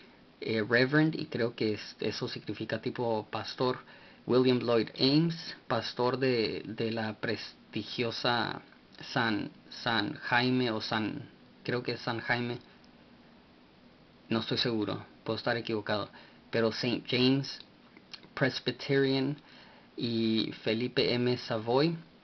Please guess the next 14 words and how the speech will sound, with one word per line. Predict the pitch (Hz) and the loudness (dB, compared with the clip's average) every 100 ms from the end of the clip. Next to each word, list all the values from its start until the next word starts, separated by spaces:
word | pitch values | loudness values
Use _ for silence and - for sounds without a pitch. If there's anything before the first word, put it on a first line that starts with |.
| - - - - - - - | -20 -20 -20 -20 -20 -20 -14
eh, | - 117 | -8 -4
presidente | - 117 - 113 117 113 131 | -2 -2 -2 0 -2 0 0
de, | 120 110 104 - - - - - - - | 2 2 2 -2 -12 -20 -20 -20 -12 -8
de | 113 113 | 0 0
la | 113 110 107 104 - | 2 0 0 0 -4
compañía | - 117 113 113 120 | -4 -4 -2 0 2
de | 123 | 2
aseguranza | 113 123 107 113 113 | 2 -2 0 0 0
Victoria | 110 107 - 127 135 - - - - - - - - | -2 -2 0 2 0 -4 -10 -20 -20 -20 -20 -20 -4
y, | 127 120 117 110 104 - - - - - - - - - | -2 -2 0 0 0 -2 -10 -20 -20 -20 -20 -20 -20 -6
y | 131 123 - | -4 -4 -2
codueño | 120 113 113 110 120 135 139 165 160 - - - - - - - - - | 4 6 4 4 4 6 6 4 0 -8 -20 -20 -20 -20 -20 -20 -20 -14
de | 131 117 117 | -4 0 2
la, | 113 110 107 - | 2 0 0 -2